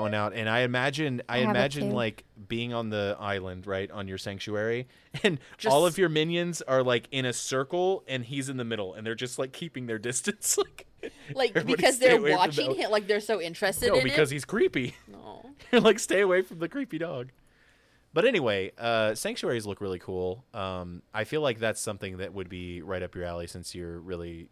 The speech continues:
Speaker 2: you know, you like playing Animal Crossing and stuff like that, tending to crops and all of that kind of thing.
Speaker 3: Oh, yeah, I love being a farmer, let me tell ya.
Speaker 1: <laughs> Yeah, if a game has farms in it,
Speaker 2: Except
Speaker 1: I'm
Speaker 2: for
Speaker 1: there.
Speaker 2: Yeah, r-, that's right. Except for in
Speaker 3: Right
Speaker 2: real
Speaker 3: there.
Speaker 2: life.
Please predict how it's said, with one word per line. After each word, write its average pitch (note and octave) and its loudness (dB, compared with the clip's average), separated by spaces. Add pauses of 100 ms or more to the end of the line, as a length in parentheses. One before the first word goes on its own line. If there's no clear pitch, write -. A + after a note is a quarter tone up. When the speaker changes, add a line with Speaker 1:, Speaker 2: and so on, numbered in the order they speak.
(160)
Speaker 2:
you G2+ -12
know, E2 -10
you F#2+ -6
like E2 -6
playing E2+ -6
Animal E2 -8
Crossing F2 -10
and E2+ -10
stuff - -8
like F2 -10
that, E2+ -8 (500)
tending A2+ -4
to F#2 -6
crops F2+ -4
and F2+ -8
all F2 -6
of E2+ -10
that F2 -8
kind E2+ -10
of E2+ -14
thing. F2 -12
Speaker 3:
Oh, D4 -4
yeah, A#3 0
I A#3 0
love A3+ 0
being G#3+ 0
a G#3 -4
farmer, G#3+ 0
let G#3+ 0
me A3+ -2
tell A3+ 0
ya. G#3+ 2 (220)
Speaker 1:
<laughs> - -18
Yeah, A#3 4 (280)
if G#3+ -4
a B3 4
game C4+ 10
has C4+ 8
farms C4+ 6
in D#4 2
it, E4 6 (140)
Speaker 2:
Except A#3 6
Speaker 1:
I'm D4 -2
Speaker 2:
for G#3 4
Speaker 1:
there. F3 8
Speaker 2:
Yeah, E3 10
r-, C#3 6
that's C#3+ 6
right. C3 4
Except F3 4
for G3+ 4
in D3 2
Speaker 3:
Right A#2 -2
Speaker 2:
real B2+ 6
Speaker 3:
there. A#2 6
Speaker 2:
life. G2 -2